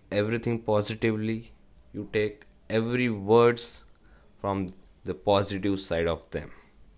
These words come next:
Okay, when we talk about negative mindset, you take everything negatively. Everything happening in your life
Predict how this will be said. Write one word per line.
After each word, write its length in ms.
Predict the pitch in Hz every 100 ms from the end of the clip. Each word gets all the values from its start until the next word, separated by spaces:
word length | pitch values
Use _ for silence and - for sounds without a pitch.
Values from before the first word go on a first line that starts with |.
| _ _ - - -
Okay, 360 | 95 110 104 - - - - - - 95
when 180 | 95
we 80 | 98
talk 360 | 95 104 98 90
about 380 | 90 90 - -
negative 340 | 90 95 98
mindset, 500 | 104 120 117 101 - - - _ - - - -
you 100 | 117
take 340 | - 113 - -
everything 560 | 110 113 123 123 113 107
negatively. 720 | 101 104 104 98 92 87 - - - - - -
Everything 600 | 131 143 151 156 156 151 131
happening 420 | 131 131 139 131
in 80 | 123
your 240 | 123 120
life 320 | 113 117 117